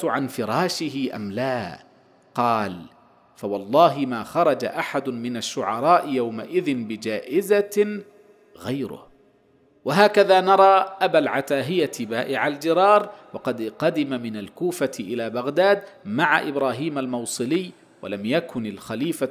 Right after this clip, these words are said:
المهدي قد سمع بذكره حتى قدم بغداد، فاستدعاه إلى قصره واستمع إلى شعره، فأعجب به ونال رضاه وعلت مكانته عنده، لأن أبا العتاهية كان رجلا، كما قيل:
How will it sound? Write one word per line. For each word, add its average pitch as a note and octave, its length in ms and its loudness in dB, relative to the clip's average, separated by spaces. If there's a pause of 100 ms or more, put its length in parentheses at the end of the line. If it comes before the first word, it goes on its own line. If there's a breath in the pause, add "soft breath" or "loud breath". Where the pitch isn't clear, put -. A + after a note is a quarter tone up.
المهدي A2+ 500 -6
قد A#2 320 -6
سمع C3+ 540 -4
بذكره D#3+ 720 -4
حتى F3 360 -4
قدم D#3+ 540 -2
بغداد، G#2+ 440 -6 (400)
فاستدعاه G3+ 600 2
إلى A2+ 380 -2
قصره F3 580 -4
واستمع C3+ 580 0
إلى A#2 320 -6
شعره، E3+ 600 -4 (240 loud breath)
فأعجب D3+ 600 0
به D#3+ 360 0
ونال A#2+ 460 -2
رضاه E3+ 380 2
وعلت A#2 580 0
مكانته D#3+ 880 -2
عنده، G#3 400 0 (280 loud breath)
لأن C3 280 -4
أبا D#3+ 280 0
العتاهية C3+ 680 -2 (160)
كان B2+ 220 -4
رجلا، B2+ 680 0
كما A#2 260 -6
قيل: G#3+ 480 0